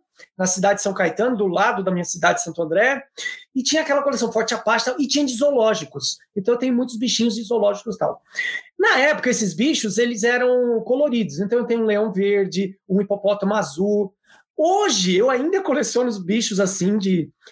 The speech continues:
brin-, brinquedos, vamos dizer, modelos, mas eles são mais atuais, esses importados da França, dos Estados Unidos. E, e eles são bem detalhistas.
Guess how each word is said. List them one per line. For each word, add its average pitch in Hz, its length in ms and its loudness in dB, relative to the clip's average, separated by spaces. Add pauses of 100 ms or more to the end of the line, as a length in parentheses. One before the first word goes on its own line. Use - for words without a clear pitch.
brin-, 190 260 0 (140)
brinquedos, 302 520 0
vamos 226 160 0
dizer, 208 80 2
modelos, 208 760 0 (260)
mas 208 140 0
eles 277 140 0
são - 160 0
mais 269 160 0
atuais, 208 500 0
esses 185 240 -2
importados 185 640 -2
da 175 100 -2
França, 175 400 -2
dos 156 100 -14
Estados 175 220 -2
Unidos. 156 420 -2 (560)
E, 311 420 2 (160)
e 269 160 0
eles 311 260 0
são 285 180 0
bem 302 220 2
detalhistas. 240 1160 -2